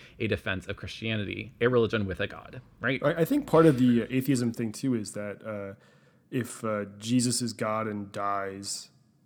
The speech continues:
Speaker 2: there's, like, a sort of crass reading. It's like, "Oh, your God, your, your God died, bro," you know, like, that kind of thing. And it kind of goes together with the, uh, "Oh, Christians get together and have orgies" thing and practice cannibalism. Um, so I think, I think <laughs> there was, like, the sort of the nasty, uh,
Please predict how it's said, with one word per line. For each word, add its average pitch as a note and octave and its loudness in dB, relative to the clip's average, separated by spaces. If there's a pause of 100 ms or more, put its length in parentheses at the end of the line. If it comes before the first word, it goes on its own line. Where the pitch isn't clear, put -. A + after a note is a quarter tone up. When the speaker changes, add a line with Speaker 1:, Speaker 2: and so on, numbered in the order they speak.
Speaker 2:
there's, A#2+ 0
like, A#2 -2
a - -6
sort A#2 -6
of G#2 -12
crass - -6 (160)
reading. A2 -2
It's A2+ -18
like, A2 -8
"Oh, C3+ -2
your G2 -8
God, G#2 -4
your, - -16 (100)
your A#2 -6
God B2 8
died, A#2+ 4
bro," G#2 -6
you A2 -10
know, G#2 -6
like, G#2+ -8
that G#2 -6
kind A2 -10
of G#2+ -16
thing. A2 -8 (380)
And C3+ 4
it D#3+ 4
kind F3 10
of D3 8
goes D3+ 6
together C3+ 4
with B2+ 0
the, A2 -4
uh, G2 -8 (500)
"Oh, B2 0
Christians C#3+ 0
get C3+ -4
together B2 0
and A2+ -2
have A#2+ -4
orgies" G#2+ -4 (300)
thing G2 -8
and G2 -12
practice A#2+ -4
cannibalism. G#2+ -4 (440)
Um, G#2 -6
so C3 2
I C3+ 4
think, F3 2
I D3+ 4
think F#3 10
<laughs> - -
there D3 4
was, D3 10
like, C3+ 2
the C3+ 0
sort C3 0
of A2+ -4
the A#2 -2
nasty, G2+ -6
uh, G2+ -14